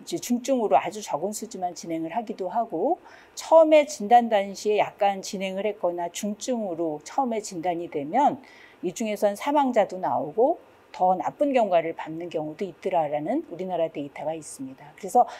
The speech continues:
나빠지기 전에 증상이 조금이라도 의심이 되고 어떤 역학적 연관성이 있으면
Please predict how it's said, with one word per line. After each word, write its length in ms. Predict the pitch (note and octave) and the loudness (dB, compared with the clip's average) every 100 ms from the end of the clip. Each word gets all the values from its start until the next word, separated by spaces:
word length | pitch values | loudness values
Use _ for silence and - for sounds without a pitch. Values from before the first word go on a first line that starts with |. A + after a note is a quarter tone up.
| - - | -20 -8
나빠지기 580 | - - C4+ A#3 B3 B3+ | -6 2 2 2 -4 -4
전에 560 | D#3 E3 A3 C4 C3+ - _ | -6 -2 2 2 0 -10 _
증상이 500 | - A3 A3+ A#3 A3+ | -8 -4 0 0 -2
조금이라도 560 | A3 F3 G#3 G3 F#3+ E3 | -6 -4 -2 -2 -2 -2
의심이 420 | D#3 - F3+ D#3+ | -6 -8 -12 -6
되고 460 | D#3 D3 A#3+ F4+ D3 | -6 -2 0 0 -2
어떤 260 | C#3+ F#3+ | -6 0
역학적 480 | D3 - A#3 - G#3+ | 0 2 -2 0 -2
연관성이 560 | D3 D#3+ F3 F#3+ F#3+ E3+ | -2 -4 -4 -4 -6 -8
있으면 560 | - D#3+ G3+ C4+ C#4 | -12 -8 0 2 0